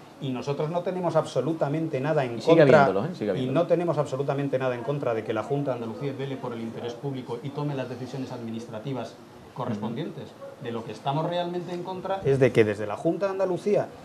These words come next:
Speaker 1: se tenga un discurso absolutamente agresivo con el inversor y que desde las fuerzas, eh, políticas locales, que son las dueñas del proyecto, la Junta de Andalucía,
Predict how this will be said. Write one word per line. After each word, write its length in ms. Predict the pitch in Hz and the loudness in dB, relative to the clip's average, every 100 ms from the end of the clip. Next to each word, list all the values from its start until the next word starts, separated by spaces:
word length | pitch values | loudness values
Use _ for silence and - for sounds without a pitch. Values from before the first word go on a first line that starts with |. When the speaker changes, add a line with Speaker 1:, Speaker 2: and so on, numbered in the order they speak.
| - | -18
Speaker 1:
se 200 | - 117 | -6 -2
tenga 340 | 147 156 170 | 2 2 4
un 200 | 170 165 | 4 4
discurso 680 | 147 143 - 175 165 - 117 | 2 -2 0 2 2 -2 -8
absolutamente 680 | 110 - 127 156 165 165 160 | -6 -2 0 2 2 2 0
agresivo 460 | 147 139 180 143 | 0 0 2 2
con 120 | 117 107 | 2 0
el 100 | 131 | 0
inversor 480 | 170 170 180 180 - - - - | 0 0 2 0 -2 -16 -12 -4
y 100 | 143 | 0
que 100 | 131 | 2
desde 220 | 127 117 | 2 2
las 140 | 107 | 0
fuerzas, 460 | - 165 175 185 165 - | 4 4 4 2 2 0
eh, 640 | 160 160 160 160 156 151 139 | 2 4 4 2 -2 -2 2
políticas 460 | 160 165 143 143 | 4 4 2 4
locales, 380 | 139 135 175 135 | 4 4 4 4
que 60 | 127 | 4
son 100 | 185 | 4
las 100 | 170 | 6
dueñas 260 | 196 175 156 | 6 6 4
del 100 | 143 | 6
proyecto, 380 | 139 165 - | 4 4 2
la 80 | 127 | 0
Junta 240 | 175 180 190 | 0 2 4
de 20 | |
Andalucía, 480 | 185 175 175 180 | 4 2 4 2